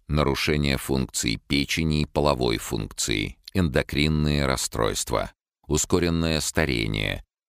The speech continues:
и не то чтобы заболевание, однако неоспоримое состояние истощения, на которое жаловались столь многие выжившие. Доктор Сасаки, который испытывал на себе только последнее из упомянутого, не обратил особого внимания на эти открытия.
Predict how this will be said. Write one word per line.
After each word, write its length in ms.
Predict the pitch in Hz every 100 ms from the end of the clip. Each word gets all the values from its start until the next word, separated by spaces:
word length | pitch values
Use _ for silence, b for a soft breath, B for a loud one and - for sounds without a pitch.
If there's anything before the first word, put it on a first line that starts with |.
| _
и 120 | 78
не 120 | 80
то 160 | 78 78
чтобы 280 | - 65 65
заболевание, 800 | 58 65 73 78 101 104 98 73
однако 380 | 64 65 69 65
неоспоримое 840 | 76 76 - 80 78 82 80 78
состояние 760 | - 67 - 64 65 65 65
истощения, 760 | 64 - 65 - - 55 50 50
на 140 | 55 57
которое 460 | - 57 53 53
жаловались 640 | - 69 67 65 64 60
столь 400 | - - - 78
многие 540 | 73 65 62 50 53 57
выжившие. 840 | 50 62 50 50 - 50 50 50 - _ _ _
Доктор 360 | 76 98 - 92
Сасаки, 640 | - 85 - 113 104 -
который 420 | - 64 - 64 62
испытывал 480 | - 64 60 58
на 120 | 64 64
себе 320 | - 58 62
только 340 | - 62 -
последнее 840 | - 67 - - 64 50 50 50
из 140 | 50 -
упомянутого, 840 | 55 64 78 92 71 - 50 50 - _ -
не 140 | 82
обратил 460 | 92 95 92 62 55
особого 520 | 55 - 52 50 52
внимания 600 | 50 67 62 57 50 50
на 240 | 53 57 50
эти 140 | -
открытия. 680 | 52 - 55 52 - 50 50